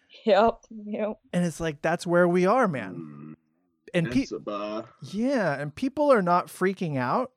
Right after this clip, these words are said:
Speaker 2: There's not, like, panic in the streets necessarily, but, like, that just underscores the quotidian nature,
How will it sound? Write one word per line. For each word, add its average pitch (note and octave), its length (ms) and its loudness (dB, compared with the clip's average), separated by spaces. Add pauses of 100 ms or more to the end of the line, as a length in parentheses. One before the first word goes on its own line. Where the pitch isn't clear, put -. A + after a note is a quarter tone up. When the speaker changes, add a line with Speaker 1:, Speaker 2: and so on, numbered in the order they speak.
(300)
Speaker 2:
There's D#3 240 0
not, F3 240 0
like, D3 220 -6
panic E3 440 -2
in D#3 140 -2
the C3+ 100 -4
streets - 760 -8
necessarily, A3+ 880 -2 (640)
but, F3 320 -2
like, D#3 280 -4
that G3 260 0
just F#3 380 -2 (100)
underscores D3+ 1120 0 (480)
the C#3+ 340 0 (100)
quotidian F3+ 840 -2
nature, C3+ 680 -4